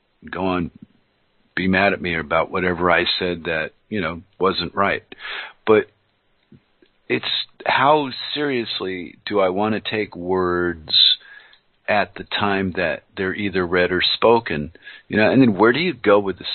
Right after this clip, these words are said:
stuff? You know, you can be mad at somebody for days over absolutely nothing, you know, if you wanna be. And again, you, you, you, but I'm just talking about, you know,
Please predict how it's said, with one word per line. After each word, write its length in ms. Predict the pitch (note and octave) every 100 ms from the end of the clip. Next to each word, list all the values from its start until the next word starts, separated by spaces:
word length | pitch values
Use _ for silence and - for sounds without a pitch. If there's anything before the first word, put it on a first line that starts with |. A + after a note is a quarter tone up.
| -
stuff? 220 | C2+ - -
You 160 | G#2 G2+
know, 40 |
you 220 | G#2+ D3
can 200 | - G#2+ F2
be 100 | F2
mad 300 | E2+ F#2 F#2+
at 80 | - -
somebody 320 | F#2 E2+ D2+ - -
for 60 |
days 580 | C#2+ D2 E2+ F2 F2 E2
over 280 | F#2 D#2+ D#2+
absolutely 720 | E2+ G2 - G2+ F#2+ D2 F#2+
nothing, 480 | F2 E2+ - F2 F2 _ _ _ - - _
you 160 | - F#2+
know, 100 | G#2
if 220 | - A#2+ A#2+
you 80 |
wanna 320 | G#2+ A#2+ C#3 F2+
be. 220 | A#1 - - _ _ _ - - - - _ -
And 160 | G#2 D#2+ -
again, 540 | G#2+ A2 C#3+ C#3 A#2+ F#2+
you, 200 | F#2+ A2
you, 180 | A2+ A#2+
you, 320 | B2 C3 G#2
but 160 | F#2+
I'm 120 | F2+ F#2
just 200 | A2 - -
talking 360 | A#2+ A2+ - G2
about, 360 | F2 F2 D#2+ -
you 140 | F#2
know, 200 | B1 A#1